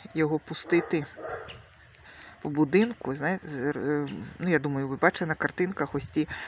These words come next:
м, англійські будинки, які заплетені плу-, плющем. Ну, ось чомусь так і я хочу. Хочу, щоб він пішов. Він той рік теж почепився на фундамент і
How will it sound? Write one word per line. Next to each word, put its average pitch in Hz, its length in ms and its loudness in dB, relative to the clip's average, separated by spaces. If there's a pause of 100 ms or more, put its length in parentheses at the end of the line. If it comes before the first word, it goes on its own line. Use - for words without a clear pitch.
(600)
м, - 220 -2 (100)
англійські 151 640 4 (300)
будинки, 160 640 2 (440)
які 156 220 -2
заплетені 156 540 4
плу-, 143 380 -2
плющем. 147 480 -2 (640)
Ну, 170 160 2
ось - 200 -4
чомусь 156 300 -4
так - 220 2
і 151 80 0
я 120 120 0
хочу. - 460 -10 (760)
Хочу, 156 220 -2
щоб 135 240 -6
він 170 180 -2 (580)
пішов. 135 380 0 (1200)
Він 175 260 4
той 175 220 6
рік 160 200 2
теж 139 260 6
почепився 170 960 2
на 208 120 2
фундамент 220 800 4
і 170 100 2